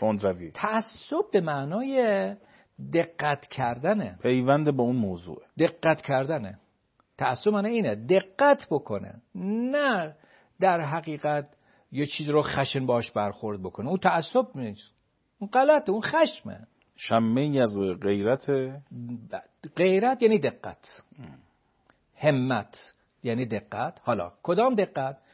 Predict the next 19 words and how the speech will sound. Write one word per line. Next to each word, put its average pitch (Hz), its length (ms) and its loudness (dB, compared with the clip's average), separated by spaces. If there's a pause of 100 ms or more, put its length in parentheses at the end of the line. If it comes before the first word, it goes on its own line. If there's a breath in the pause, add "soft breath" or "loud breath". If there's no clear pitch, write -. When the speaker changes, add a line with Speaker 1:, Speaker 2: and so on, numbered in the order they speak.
(280 soft breath)
Speaker 2:
دقتی 233 440 2
که 180 160 -4
می‌خواد 165 420 -2
نه 233 160 6
کم 254 240 0
کنه 202 200 2
نه 156 80 -2
اضافه. 101 440 -6 (600)
حالا 92 260 -10 (640 loud breath)
خود 285 420 0 (180)
غیرت 254 380 4
بخوای 220 280 2
یه 214 120 6
معنا 170 300 0
دیگر 139 280 0
هم 127 120 -2
براش 113 220 -4
دارن، 113 560 -4
یعنی 135 140 -6